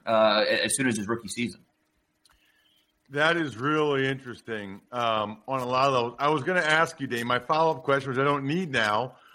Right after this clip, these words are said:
Speaker 2: was gonna be how high is too high? I saw somebody the other day, it might have been Daniel Jeremiah, said if he had to pick one guy from this year's draft that's gonna go to the Hall of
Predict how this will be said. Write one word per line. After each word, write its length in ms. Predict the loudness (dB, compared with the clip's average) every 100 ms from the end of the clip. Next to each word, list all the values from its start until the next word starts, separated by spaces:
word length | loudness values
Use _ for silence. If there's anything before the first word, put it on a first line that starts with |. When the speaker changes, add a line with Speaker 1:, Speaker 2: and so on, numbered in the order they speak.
| _ -2
Speaker 2:
was 160 | 0
gonna 180 | 2 2
be 180 | 2 0
how 360 | 2 4 4
high 400 | 4 4 6 6
is 360 | 4 0 -6 -8
too 320 | -10 -4 0
high? 360 | 4 4 4 2
I 80 | -4 -14 _ _
saw 240 | 0 2 4
somebody 360 | 2 4 6
the 120 | 6
other 140 | 4 2
day, 240 | 4 4
it 40 | 4
might 160 | 2
have 60 | 2
been 140 | -2
Daniel 340 | -2 -2 -2 -4
Jeremiah, 720 | 0 0 2 2 2 0 -4
said 460 | -2 2 2 0 -8 _ _ _ _ _
if 160 | -4 -2
he 120 | 2
had 160 | 2 0
to 40 |
pick 280 | -2 -2 -2
one 340 | 0 0 0
guy 360 | 2 4 6 4
from 260 | 0 -4 -2
this 260 | -4 -4
year's 240 | -6 -6 -4
draft 400 | -2 0 0 -4
that's 160 | -10
gonna 220 | -8 -6
go 120 | -2 0
to 80 |
the 120 | 2 2
Hall 240 | 4
of 60 | 2